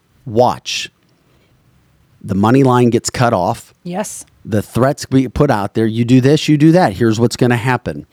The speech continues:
Speaker 1: Because we're all being played. Just like Joe told us before the show this morning that people didn't get a chance to hear. He's like, "We're getting played by the media." Um,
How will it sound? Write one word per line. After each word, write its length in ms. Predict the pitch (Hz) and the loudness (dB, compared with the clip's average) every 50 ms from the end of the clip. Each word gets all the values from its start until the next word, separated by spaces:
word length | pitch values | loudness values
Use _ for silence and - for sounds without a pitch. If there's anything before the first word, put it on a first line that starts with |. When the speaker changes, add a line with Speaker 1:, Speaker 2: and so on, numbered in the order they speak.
| - - _ _ - - | -20 -20 _ _ -8 -6
Speaker 1:
Because 280 | 123 - 139 123 110 | -4 0 0 0 0
we're 120 | 110 120 120 | 2 2 2
all 140 | 123 123 | 2 4
being 280 | 120 120 120 123 127 123 | 2 4 4 6 4 4
played. 540 | 117 - 151 165 127 82 76 - - - - - | 4 2 2 2 2 0 -4 -8 -14 -16 -8 -6
Just 160 | 147 156 - | -4 0 0
like 100 | 202 185 - | 0 0 2
Joe 140 | - 170 160 | 2 2 2
told 200 | - - 160 147 | 2 0 -4 -4
us 100 | 143 - | -4 -6
before 220 | - 131 - 135 | -6 -4 -2 -2
the 60 | 117 | -2
show 180 | 113 - - 127 | 0 0 0 0
this 240 | 120 101 - - - | 0 0 -2 -2 -4
morning 260 | 90 87 85 90 92 | -2 -2 -2 -2 -2
that 120 | 92 87 | -4 -4
people 240 | - - 113 - 110 | -4 -6 -4 -4 -4
didn't 120 | 98 101 101 | -4 -4 -4
get 80 | 98 | -6
a 40 | 95 | -8
chance 260 | - - 101 92 - | -6 -6 -6 -6 -6
to 60 | - 104 | -6 -6
hear. 60 | 101 | -6
He's 120 | 92 - | -6 -4
like, 140 | 104 98 - | -6 -8 -6
"We're 80 | - 120 | -4 -6
getting 180 | 143 165 98 | -4 -4 -6
played 240 | - - 110 110 90 | -4 -2 -2 -2 -2
by 100 | 85 90 | -4 -6
the 80 | 90 80 | -8 -6
media." 420 | 90 95 98 87 87 76 73 76 - - _ - - - - - - - _ _ _ _ _ _ - | -4 -2 -2 -4 -4 -8 -12 -14 -16 -18 _ -20 -20 -20 -20 -20 -20 -20 _ _ _ _ _ _ -6
Um, 320 | 98 95 90 90 90 - | -4 -2 -2 -2 -4 -6